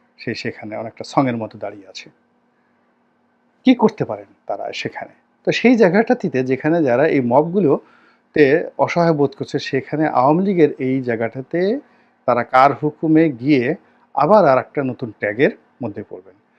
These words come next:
এখন এই যে সেনা সদস্যরা, তারা যদি দমন করতে চায়, তারা তো এক মিনিটে দমন করতে পারে, কিন্তু লো-, লোকজন বলবে, "এরা সব আওয়ামী লীগের, শেখ হাসিনা, দিল্লির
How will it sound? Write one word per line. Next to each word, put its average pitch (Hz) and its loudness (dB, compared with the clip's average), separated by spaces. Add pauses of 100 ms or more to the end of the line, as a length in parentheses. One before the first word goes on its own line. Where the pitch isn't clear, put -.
(220)
এখন 185 -2
এই 208 4
যে 202 2 (280)
সেনা 208 0
সদস্যরা, 117 -6
তারা 143 0
যদি 185 2 (1080)
দমন 175 4
করতে - -6
চায়, 117 -6
তারা 180 0
তো 196 -2
এক 202 2
মিনিটে 214 2
দমন 147 2
করতে 110 -12
পারে, 107 -16
কিন্তু 170 0
লো-, 185 2
লোকজন 180 0
বলবে, 165 2
"এরা 156 2
সব 160 -4
আওয়ামী 139 4
লীগের, 135 -4
শেখ 135 -6
হাসিনা, 127 -6
দিল্লির 127 -2